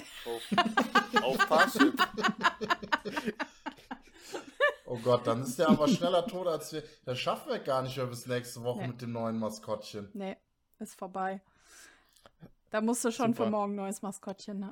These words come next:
Speaker 1: Ich gu-,
Speaker 3: aussuchen.
Speaker 1: ich guck bei eBay nach einem neuen.
Speaker 4: Kakapo
Speaker 1: Vielleicht find
Speaker 4: oder
Speaker 1: ich
Speaker 4: neues
Speaker 1: da ja
Speaker 4: Maskottchen.
Speaker 1: einen
Speaker 3: Neues
Speaker 1: neun Jahre
Speaker 3: Maskottchen.
Speaker 1: alten.
Speaker 3: Ja, Moment, das Reh war ja Platz zwei, muss man ja fairerweise sagen. Eigentlich rückt das Reh automatisch nach.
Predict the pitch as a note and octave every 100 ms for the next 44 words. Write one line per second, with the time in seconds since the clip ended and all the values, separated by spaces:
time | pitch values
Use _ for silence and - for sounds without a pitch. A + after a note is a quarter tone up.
0 | - F#3+ F3 G3 F#3+ F3 - G#3+ G#3+ F3+
1 | E3+ F#3 F3 E3 E3 D3+ D3+ C3+ C3 B2+
2 | C3+ B2 _ _ _ _ _ _ _ _
3 | _ _ - C#3 - A#2 A#2 C3+ C3 C3
4 | B2 A#2+ B2 B2 A#2+ G2 - B2 B2 B2+
5 | A#2+ A#2+ A#2+ - A#2+ _ - _ _ -
6 | A#3+ D4 F4 E4+ A#3+ A#3 A#3 - C#4 D#4
7 | D#4+ D4+ D4+ C4+ C4 - - C4+ F#3 F#3+
8 | B3 C4 A#3+ B3+ - C#4+ C4+ C4 B3 A#3
9 | - A3 B3 - B3 - A3 - B3 -
10 | G#3+ G3+ G3+ G3+ G#3 - E3+ C#3+ -